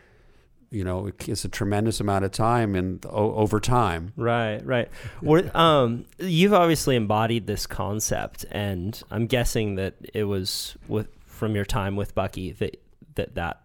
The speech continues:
Speaker 2: fortified for you.
Speaker 1: Sure.
Speaker 2: Are there, um, any conversations that you remember that really stuck out to you back when you were a kid?
Speaker 1: <laughs>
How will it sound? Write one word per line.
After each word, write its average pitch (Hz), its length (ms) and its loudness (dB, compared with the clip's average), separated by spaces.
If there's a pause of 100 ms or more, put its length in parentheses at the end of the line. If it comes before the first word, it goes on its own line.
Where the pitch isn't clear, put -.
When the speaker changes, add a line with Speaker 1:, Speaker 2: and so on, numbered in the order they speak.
(120)
Speaker 2:
fortified - 680 -2
for - 240 -6
you. 62 300 -6 (360)
Speaker 1:
Sure. 90 340 -4
Speaker 2:
Are 123 140 4
there, 135 600 4 (100)
um, 92 460 -4
any 117 220 0
conversations 110 880 -2
that 98 120 -4
you 117 120 0
remember 113 560 2
that 90 680 -6 (580)
really 107 300 0
stuck - 320 0
out 90 220 -2
to - 100 -2
you 123 460 2 (240)
back 98 240 0
when 104 120 0
you 101 80 -2
were 101 120 0
a 95 60 -2
kid? 104 380 -4 (140)
Speaker 1:
<laughs> 107 320 -4